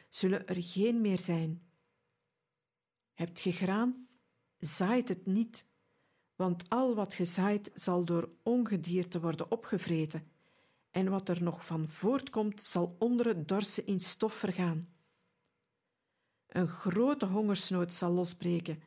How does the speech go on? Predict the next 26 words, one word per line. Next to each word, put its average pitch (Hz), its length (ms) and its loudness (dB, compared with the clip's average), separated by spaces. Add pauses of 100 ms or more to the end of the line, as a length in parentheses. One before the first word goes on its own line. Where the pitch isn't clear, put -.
(480)
maar 170 300 2
voor 262 400 2
die 220 200 -2
komt, 196 400 -4 (640)
zullen 220 320 2
de 233 80 0
kinderen 214 600 0
onder 185 260 0
de 170 100 0
zeven 220 400 2
jaar 196 440 0
door 175 200 0
een 170 120 0
siddering 233 600 0
overvallen 190 600 0
worden 160 400 -2 (560)
en 180 240 2
sterven 226 680 0
in 202 120 2
de 190 60 2
handen 196 400 0
van 175 200 0
hen 180 440 0 (420)
die 190 200 2
hen 196 240 2
liefkozen. 165 800 -2